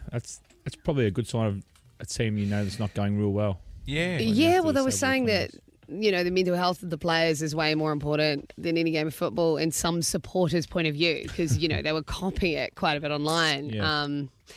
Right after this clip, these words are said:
Speaker 3: when you were, you know, um, playing, would you often read people's comments?
Speaker 1: Yeah, I found them
Speaker 2: Really?
Speaker 1: amusing. So
Speaker 3: Really?
Speaker 1: Yeah. Um,
Speaker 2: But it wouldn't get to you at all?
Speaker 1: No, me and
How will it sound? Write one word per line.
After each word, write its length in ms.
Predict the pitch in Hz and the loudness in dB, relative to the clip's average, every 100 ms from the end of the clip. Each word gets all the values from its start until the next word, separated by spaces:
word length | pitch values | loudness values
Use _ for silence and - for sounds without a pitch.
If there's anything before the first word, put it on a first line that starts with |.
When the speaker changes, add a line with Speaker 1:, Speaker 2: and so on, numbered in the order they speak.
| - | -4
Speaker 3:
when 140 | 359 370 | 2 4
you 140 | 349 | 4
were, 260 | 320 285 208 | 4 2 2
you 160 | 226 196 | 0 -2
know, 220 | 151 285 - - | -2 -4 -6 -6
um, 300 | - 170 160 | -2 0 0
playing, 360 | - 175 170 233 | 0 0 0 0
would 120 | 247 | 0
you 220 | 269 262 | 0 0
often 260 | - - 185 | -2 -2 -2
read 200 | 165 165 | -2 0
people's 260 | 185 175 - | -2 -2 -4
comments? 480 | 180 320 - - - _ 156 | -4 -4 -6 -20 -20 _ 0
Speaker 1:
Yeah, 240 | 139 104 - | 2 2 -2
I 120 | 135 | -2
found 260 | 135 123 101 | -2 0 0
them 240 | 101 98 - - | -2 -4 -8 -20
Speaker 2:
Really? 220 | 151 240 | -14 -8
Speaker 1:
amusing. 520 | 214 110 117 107 90 - - | -2 2 2 0 -4 -8 -16
So 240 | 139 - 107 | -10 -2 2
Speaker 3:
Really? 580 | 233 381 494 571 539 427 | 6 6 6 4 2 0
Speaker 1:
Yeah. 260 | 117 92 87 - | 0 0 -4 -8
Um, 220 | 113 107 104 | -4 -2 0
Speaker 2:
But 80 | |
it 60 | - | 0
wouldn't 180 | 208 185 | -2 -6
get 140 | 196 | -8
to 80 | - | -6
you 80 | 208 | -6
at 60 | 180 | -4
all? 180 | 339 - - _ _ _ | -6 -12 -20 _ _ _
Speaker 1:
No, 340 | 139 127 123 120 | -2 0 0 -2
me 240 | - 147 139 | -2 -2 0
and 240 | 117 110 | -2 -4